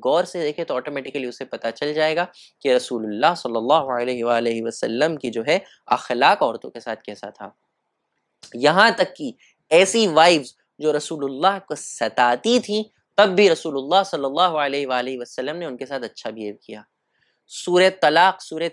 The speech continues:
तहरीम मौजूद है कि जिसकी आयतों में क्लियरली अल्लाह ने कहा कि तुम इन दोनों को तलाक दे दो, अल्लाह तुम्हें इनसे बेहतरीन औरतें देगा।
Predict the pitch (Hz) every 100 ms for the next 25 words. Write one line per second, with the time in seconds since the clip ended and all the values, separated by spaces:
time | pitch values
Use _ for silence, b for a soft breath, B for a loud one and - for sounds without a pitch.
0 | - 139 127 139 175 160 139 135 135 147
1 | 208 160 107 - _ _ _ _ - 151
2 | 175 - - - - 135 139 147 156 208
3 | 208 196 160 - - 165 170 208 190 165
4 | 117 107 _ _ _ - 139 139 175 190
5 | 190 180 175 185 190 185 185 196 185 _
6 | 170 175 151 120 147 160 180 220 226 220
7 | 190 170 160 151 147 127 110 101 _ _
8 | _ 139 156 180 185 190 190 170 170 -
9 | 196 156 151 151 170 196 202 160 135 123
10 | 117 104 101